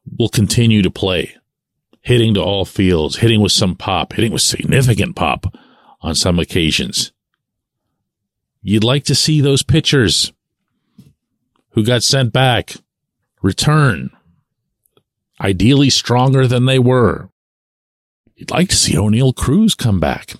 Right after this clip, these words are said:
even if he's, you know, not his full and best self, and I can't imagine how that would be the case. Just come back, get on the field.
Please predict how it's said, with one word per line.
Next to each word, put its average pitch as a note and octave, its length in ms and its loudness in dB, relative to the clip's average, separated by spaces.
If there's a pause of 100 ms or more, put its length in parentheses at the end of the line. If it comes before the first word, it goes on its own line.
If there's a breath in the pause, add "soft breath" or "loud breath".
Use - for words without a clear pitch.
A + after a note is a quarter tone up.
even D4 280 2
if - 140 -2
he's, G#3+ 360 4 (340)
you F3 100 2
know, C#3+ 280 2
not B2 380 0 (520)
his C3 240 0
full C3 420 0
and F2+ 120 0
best G#2+ 300 0
self, A#2+ 360 0
and D#2+ 80 -4
I - 120 -8
can't - 280 -2
imagine F2 400 0
how E2+ 160 0
that E2+ 220 0
would D#2+ 120 -2
be D#2 120 0
the D2 80 -2
case. - 520 0 (880)
Just - 240 -2 (640)
come G#3+ 220 2
back, E3+ 320 0 (180)
get C#3 140 0
on F3+ 140 2
the C#3 60 0
field. - 500 -2